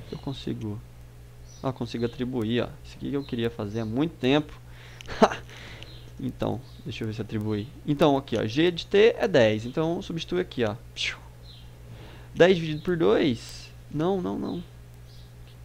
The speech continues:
Passa pra cima como? Aí. <laughs> Esse processo aqui ficou muito errado, né? Deixa eu refazer isso aqui. Ah, vou voltar pra essa expressão aqui. Bom, aqui o resultado, ele,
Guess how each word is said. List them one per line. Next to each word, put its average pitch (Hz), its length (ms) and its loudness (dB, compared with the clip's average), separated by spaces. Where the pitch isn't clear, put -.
Passa - 180 -10
pra - 160 -10
cima 139 400 -8
como? 127 180 -6
Aí. 113 280 -2
<laughs> - 500 -6
Esse - 220 2
processo 151 400 6
aqui 160 100 0
ficou 135 220 0
muito 143 200 2
errado, 110 340 6
né? 120 120 2
Deixa 135 240 0
eu 160 40 4
refazer 131 380 2
isso 117 120 -4
aqui. 117 340 0
Ah, 117 540 6
vou 123 100 -6
voltar 107 320 0
pra 110 140 2
essa 113 100 -2
expressão 110 520 -4
aqui. 120 440 -2
Bom, 123 260 6
aqui 120 200 0
o - 20 4
resultado, 151 640 4
ele, 113 400 2